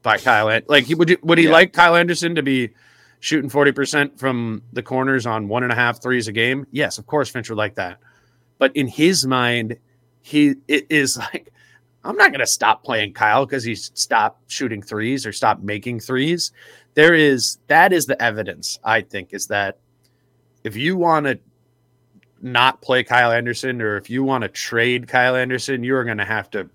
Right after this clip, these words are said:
Speaker 1: pry him from Chris Finch's cold, dead fingers, 'cause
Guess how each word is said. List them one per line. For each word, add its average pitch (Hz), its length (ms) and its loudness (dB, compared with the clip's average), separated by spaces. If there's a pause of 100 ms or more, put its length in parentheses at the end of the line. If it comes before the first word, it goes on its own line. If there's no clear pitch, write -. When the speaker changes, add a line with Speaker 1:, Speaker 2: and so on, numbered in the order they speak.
(560)
Speaker 1:
pry 127 420 2
him 117 440 -2 (180)
from 107 520 -4 (100)
Chris - 260 -4
Finch's 107 440 -8
cold, 113 420 -2
dead 107 260 -2
fingers, 98 460 -8
'cause 98 360 -8